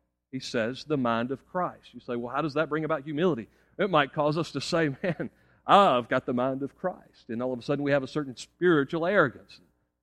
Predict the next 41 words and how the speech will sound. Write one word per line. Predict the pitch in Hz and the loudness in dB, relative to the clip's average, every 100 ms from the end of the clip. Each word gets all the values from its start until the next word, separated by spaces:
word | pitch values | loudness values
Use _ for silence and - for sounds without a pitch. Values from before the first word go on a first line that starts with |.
| _ _ | _ _
Not | 175 175 | -10 -8
exactly. | 139 147 143 151 110 | -4 0 0 0 -6
When | 120 | -4
we | 127 | -6
think | 120 160 | -6 -8
about | 147 143 131 - | -2 0 -2 -6
the | |
fact | 127 147 131 | -4 -4 -2
that | 127 123 | -6 -4
as | 135 | -4
a | 117 | -4
result | 113 151 - | -2 -4 -4
of | 110 | -8
all | 147 170 | -2 0
of | 143 | 0
this, | 120 117 - _ _ _ | -2 -6 -10 _ _ _
we | 165 | 0
begin | 165 151 151 | 2 2 0
to | |
have | 131 135 | 0 0
the | 117 | 0
mind | 123 139 139 127 120 - | 0 0 -2 -6 -12 -10
of | 117 - _ - | -10 -12 _ -6
Christ. | 151 143 104 - | 0 0 -2 -8
Think | - 165 | -8 -6
about | 160 143 | -4 -4
Philippians | 127 135 139 127 113 - _ _ _ _ | -2 -2 -2 -6 -8 -12 _ _ _ _
chapter | 147 151 170 | -2 0 -2
two | 160 143 131 131 | -2 0 0 0
and, | 117 | -6
and | 135 120 | -12 -6
verses | 127 - 113 | -6 -6 -2
five | 131 135 | 0 0
through | 156 156 | 0 0
eleven, | 123 110 120 | 0 -2 -6
one | 120 | -6
of | 127 | -6
those | 120 | -6
great | - 143 156 - | -4 -2 -2 -2
passages | 139 131 131 127 | -4 -4 -8 -10
that | 127 | -10